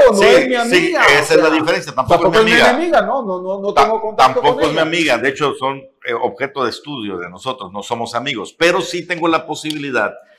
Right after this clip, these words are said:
Speaker 1: Oye,
Speaker 2: de
Speaker 1: lo dijiste
Speaker 2: platicar.
Speaker 1: muy, lo dijiste muy feo.
Speaker 2: Permíteme.
Speaker 1: Objeto de estudio.
Speaker 2: Son objeto de estudio del periodismo, los funcionarios públicos.
Speaker 1: De análisis mejor, ¿no?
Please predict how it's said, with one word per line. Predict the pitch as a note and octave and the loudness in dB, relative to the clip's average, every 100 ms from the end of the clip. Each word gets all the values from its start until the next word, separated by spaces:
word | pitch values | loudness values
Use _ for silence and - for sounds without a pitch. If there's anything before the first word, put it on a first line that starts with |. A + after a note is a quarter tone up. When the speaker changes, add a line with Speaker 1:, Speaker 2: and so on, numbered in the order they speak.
| - | 0
Speaker 1:
Oye, | F3+ | 2
Speaker 2:
de | F3+ | 4
Speaker 1:
lo | F3 | 4
dijiste | E3+ D#3+ | 4 4
Speaker 2:
platicar. | D#3+ F3 G#3+ D#3 | 4 4 0 -4
Speaker 1:
muy, | D#3 | -2
lo | F3+ | -2
dijiste | G#3+ A3+ | -2 -8
muy | G#3+ A3 | -10 -12
feo. | - E3 | -8 -4
Speaker 2:
Permíteme. | G3 D3+ A#3+ - F2+ C2 | -4 -6 -10 -14 -16 -10
Speaker 1:
Objeto | D#3 D#3 F#3+ - E3+ | -10 -6 -6 -4 -6
de | |
estudio. | D#3+ D3+ - | -6 -4 0
Speaker 2:
Son | - | 2
objeto | - G#2 G2+ C3+ | 2 0 -4 -6
de | |
estudio | - G#2 G#2+ | -6 -6 -6
del | G#2 | -6
periodismo, | G2 E2+ E2+ C#3+ C#3 G2 | -8 -14 -10 -12 -10 -12
los | E2 | -8
funcionarios | D#3+ D3 G3 G3+ | -10 -8 -12 -10
públicos. | E3+ F3 G#2 - | -8 -8 -10 -4
Speaker 1:
De | F3+ | -2
análisis | A3 B3 A3 F#3 F3 | -2 -4 -6 -10 -10
mejor, | E3+ F3+ F3+ | -8 -6 -8
¿no? | F3 | -8